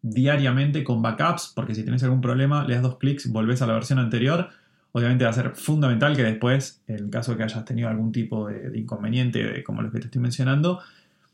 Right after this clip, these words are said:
que bueno, que, que obviamente lo hagas ver por un especialista, que limpie, que le pase un anti-malware al, al sitio, que chequee dónde estaba el problema de seguridad para que no vuelva a ocurrir. Pero los backups son fundamentales. Así que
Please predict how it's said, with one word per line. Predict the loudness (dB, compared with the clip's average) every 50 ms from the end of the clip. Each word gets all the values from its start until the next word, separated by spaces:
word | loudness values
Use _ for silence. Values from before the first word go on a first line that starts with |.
| _ _ _ _ _ _
que | -6 -4 -2
bueno, | 0 0 0 -2 -2
que, | -4 -6 -6
que | -4 -4 -2
obviamente | 0 0 2 2 2 2 2 2
lo | 4 4
hagas | 2 2 2 2
ver | 2 2 2 2
por | 2 2
un | 0
especialista, | 0 2 2 2 2 2 2 2 2 2 2 2 2 2 2
que | 2 2 2
limpie, | 4 6 6 6 6 6 4 4 4 4 6 6 4 4 2
que | 2 0
le | 0 0
pase | -2 -2 -2 0 2
un | 2
anti-malware | 2 2 2 2 4 4 4 6 6 4 4 4 2 2 2 0
al, | 0 -2 -2 -4
al | -4 -4
sitio, | 0 2 2 4 4 4 4 4 4 2 2 0
que | -2 -2
chequee | -2 -2 0 2 2 2
dónde | 2 2 0
estaba | -2 0 0 0 2 2
el | 2 2 0 0 0
problema | -2 -2 -2 0 0 0 -2
de | 0
seguridad | 0 0 0 2 2 2 2
para | 2 0 0
que | 0 0 0
no | 0 0
vuelva | 0 0 0 0 -2
a | -4
ocurrir. | -6 -6 -6 -6 -8 -10 -14 _ _ _ _ _ _
Pero | -2 0 2 2 2
los | 2
backups | 2 2 2 2 0 0 0 -2 -8 -8 -8
son | -8 -4 0 2 2 2 2
fundamentales. | 2 0 0 0 0 -2 -4 -4 -6 -6 -6 -6 -6 -6
Así | -6 -4 -2 -2
que | 0 0 -2 -4